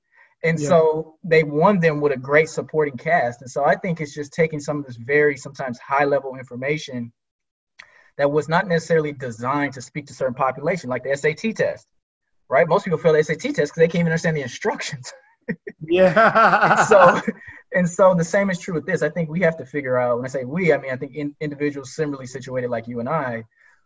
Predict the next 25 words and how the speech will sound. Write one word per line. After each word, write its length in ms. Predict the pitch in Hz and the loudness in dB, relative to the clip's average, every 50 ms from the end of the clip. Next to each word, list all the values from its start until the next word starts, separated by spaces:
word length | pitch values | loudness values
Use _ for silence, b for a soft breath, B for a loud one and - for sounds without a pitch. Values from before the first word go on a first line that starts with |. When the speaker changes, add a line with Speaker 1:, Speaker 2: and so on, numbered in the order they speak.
| _ - | _ -8
Speaker 1:
who 480 | - 165 156 151 151 147 147 143 143 - _ _ - | -4 -2 -2 0 0 0 -2 -4 -6 -12 _ _ -2
part 160 | - 175 170 | 2 2 4
of 60 | 151 | 4
our 100 | 139 127 | 2 0
purpose 320 | - - 202 226 175 165 156 | 0 0 -2 -2 -2 -6 -8
is 160 | 190 196 196 | -8 -8 -6
to 80 | 185 | -6
be 100 | 160 143 | -8 -8
translators, 720 | 127 127 - 139 127 117 113 120 110 90 - - - _ _ _ _ _ _ _ _ _ _ _ - | -8 -10 -8 -8 -8 -8 -6 -6 -8 -8 -8 -12 -20 _ _ _ _ _ _ _ _ _ _ _ -4
right? 240 | 123 127 139 143 147 | 0 2 2 2 2
It's, 260 | - 156 151 147 - - | 0 -2 -4 -4 -6 -12
it's 200 | - 151 147 143 - | -8 -8 -8 -8 -6
the 100 | - 147 | -6 -6
ability 400 | 147 127 165 175 170 170 156 143 | -4 -2 0 0 0 0 0 -2
to 140 | - - 143 | -4 -6 -8
know 200 | 135 139 147 156 | -4 0 0 2
that 200 | 147 143 135 - | 2 0 -2 -4
you 80 | 143 127 | -10 -4
resonate 440 | 131 143 143 143 143 139 135 131 | 0 0 0 0 -2 -4 -4 -4
with 140 | 127 127 127 | -4 -4 -8
certain 200 | - 139 135 123 | -6 -6 -6 -4
populations 540 | 131 131 127 123 131 127 127 123 127 120 113 | -2 -4 -4 -4 -4 -8 -8 -6 -8 -10 -12
of 140 | 113 98 _ | -12 -14 _
people, 580 | - 170 185 185 180 143 127 117 113 107 117 _ _ _ _ _ _ _ _ _ _ _ - | -10 -8 -8 -6 -6 -6 -8 -8 -8 -10 -14 _ _ _ _ _ _ _ _ _ _ _ -18
eh, 60 | - | -18